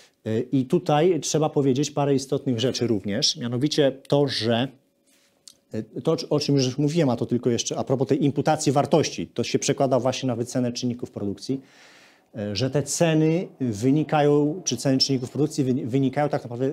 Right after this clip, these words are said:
z cen dóbr produkcyjnych. A ceny dóbr konsumpcyjnych są pochodną sądów wartościujących konsumenta. Czyli konsument wartościuje jakieś dobro subiektywnie,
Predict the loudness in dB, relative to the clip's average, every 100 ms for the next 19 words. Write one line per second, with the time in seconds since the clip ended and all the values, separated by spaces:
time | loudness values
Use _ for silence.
0 | -4 -8 -6 -6 -4 2 2 4 2 0
1 | -4 -2 -2 -2 -2 -4 -4 -12 _ _
2 | _ _ _ _ _ _ _ _ _ _
3 | _ _ _ _ _ _ _ _ _ _
4 | _ _ _ _ -6 -2 -2 -4 _ -2
5 | 2 4 4 0 -2 -20 _ -2 2 4
6 | 2 0 0 0 0 0 0 0 2 2
7 | 2 0 0 0 0 -2 -2 -4 -2 -4
8 | -4 -6 -4 -4 0 0 -2 -6 -14 _
9 | _ _ _ -8 -2 -2 0 -2 2 2
10 | 4 4 2 2 0 2 4 4 2 0
11 | 0 0 2 0 -2 -6 0 2 2 2
12 | 2 2